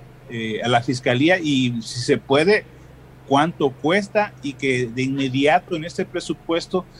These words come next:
se hagan las resignaciones. La respuesta es no, Mario, no le están asignando mayores recursos respecto del presupuesto dos mil veinte. Eh, no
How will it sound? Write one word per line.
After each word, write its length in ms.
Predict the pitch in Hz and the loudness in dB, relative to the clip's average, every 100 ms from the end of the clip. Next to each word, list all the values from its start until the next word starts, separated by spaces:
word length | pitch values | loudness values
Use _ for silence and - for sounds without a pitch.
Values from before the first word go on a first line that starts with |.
| - - | -20 -6
se 200 | - 139 | 0 2
hagan 220 | 165 175 | 2 2
las 120 | 151 | 0
resignaciones. 840 | 151 127 135 135 131 160 165 135 - - | 0 -2 -4 -4 -2 -4 -6 -10 -16 -2
La 100 | 156 | 0
respuesta 480 | 165 180 220 214 220 | 2 2 2 2 2
es 80 | 190 | 0
no, 420 | 175 190 196 165 131 | 4 6 6 4 -4
Mario, 320 | 135 175 156 | -2 0 0
no 200 | 139 151 | -2 -2
le 140 | 170 170 | -2 -4
están 340 | - 156 165 | -6 -4 -4
asignando 540 | 151 - 135 143 151 147 | -6 -6 -4 -2 0 2
mayores 640 | 131 120 139 151 160 131 | 2 2 2 0 -2 -4
recursos 600 | 120 - 170 - 180 - - - - | -8 -4 -4 -4 -8 -8 -20 -14 -2
respecto 560 | 127 123 135 127 127 | -2 0 -2 0 0
del 160 | 120 120 | 0 -2
presupuesto 640 | 123 120 127 151 156 160 | -2 -4 -2 0 0 0
dos 180 | 147 131 | 0 0
mil 200 | 143 151 | -2 -2
veinte. 460 | 156 156 - 117 104 - - - | 0 -2 -2 -6 -6 -12 -20 -8
Eh, 220 | 113 113 | -2 2
no 540 | 113 143 165 170 156 | 4 4 6 6 2